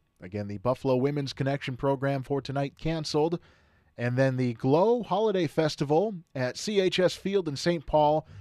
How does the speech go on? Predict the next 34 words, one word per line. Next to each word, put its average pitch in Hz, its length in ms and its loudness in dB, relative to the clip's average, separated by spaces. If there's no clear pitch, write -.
is 143 220 2
closed 156 460 4
tonight. 147 440 -2
So - 160 -6
if 101 120 -8
you 113 100 -2
were 110 460 -2
planning 123 260 -4
to 117 80 -4
participate 143 640 0
in 139 80 2
those 147 220 0
two 156 180 2
events, 147 300 -2
they 110 100 -4
are 107 120 -2
both 127 280 -4
canceled. 147 580 -2
The 165 80 4
full 254 280 12
list, 233 240 8
again, 190 300 6
available 180 580 6
on 117 140 0
our 117 140 4
website 185 540 6
and 139 180 2
our 123 100 6
Facebook 147 600 0
and 110 120 -6
Twitter 139 240 -2
pages 123 420 -4
as 110 120 -6
well. 90 340 -8